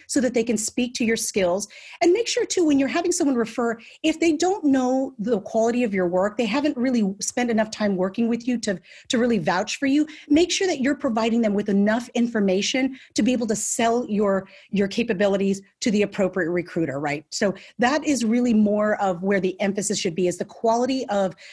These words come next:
really having that employee understand the value that you bring, understanding the job, because oftentimes what we see on the back end of this,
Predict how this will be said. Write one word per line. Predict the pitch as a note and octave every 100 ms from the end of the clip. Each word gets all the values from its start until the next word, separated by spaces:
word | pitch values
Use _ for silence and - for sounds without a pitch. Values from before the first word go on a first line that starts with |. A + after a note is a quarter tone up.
| -
really | G#3 C4+ C#4+
having | - - B3 A#3+ A3+
that | G#3 G#3+ -
employee | A3 G#3+ A#3 G#3+ A3 A#3 B3+ - -
understand | A3+ A3+ A3 - G#3+ G#3+ F#3+
the |
value | D#3 E3+ F3+ G3+
that | G3+ G3
you | F#3
bring, | F#3 F#3+ F#3 - - -
understanding | B3 C4+ - C4 A#3+
the | G3
job, | D#3 D#3 F#3 G3 G#3
because | A#3 A#3+
oftentimes | B3 B3+ C#4 C4 A#3+
what | F#3
we | A3
see | A3 - G3+ F#3+ F#3+ - -
on | G#3 G3+
the | F3+
back | A3 A3+ B3
end | G#3
of | F3+
this, | F3 -